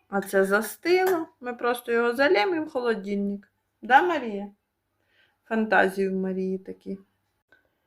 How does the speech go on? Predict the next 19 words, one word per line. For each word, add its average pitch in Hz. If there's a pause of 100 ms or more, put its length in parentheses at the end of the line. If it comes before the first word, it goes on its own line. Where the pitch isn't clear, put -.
(460)
І 214
на 220
вечерю 247
у -
нас 202
буде 196
нехитра 226
вечеря. 294 (120)
О, 233
там 190
рибка 320
проглядається 262
в 220
томатному 214
соусі, 202
я 190
це 190
все 190
роблю. 262